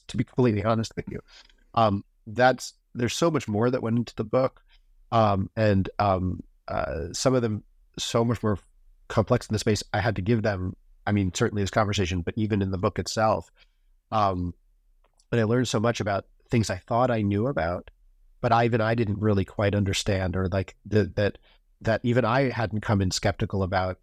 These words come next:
or challenged my narratives about certain places and times. And I said, "Well, those weren't company related or joint stock enterprises." And then I would find, of course, they were connected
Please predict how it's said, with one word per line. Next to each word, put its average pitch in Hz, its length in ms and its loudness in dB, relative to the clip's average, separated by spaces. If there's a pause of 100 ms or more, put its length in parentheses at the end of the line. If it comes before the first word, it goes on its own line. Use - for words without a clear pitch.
or 104 140 -2
challenged 110 460 0
my 104 180 0
narratives 95 720 -4 (560)
about 101 320 0
certain 101 200 0
places 101 260 -2
and 95 100 -2
times. 101 180 0
And 101 80 2
I 98 40 0
said, 92 140 -4
"Well, 101 140 -6
those 135 220 2
weren't 101 200 -2
company 98 480 -4 (340)
related 101 300 2
or 92 60 0
joint 95 240 0
stock 92 240 0
enterprises." 95 340 -2
And 104 40 0
then 107 80 0
I 107 40 0
would 107 120 -2
find, 104 180 -2
of 98 80 -10
course, 127 200 -2
they 104 100 -2
were 92 100 -2
connected - 500 -6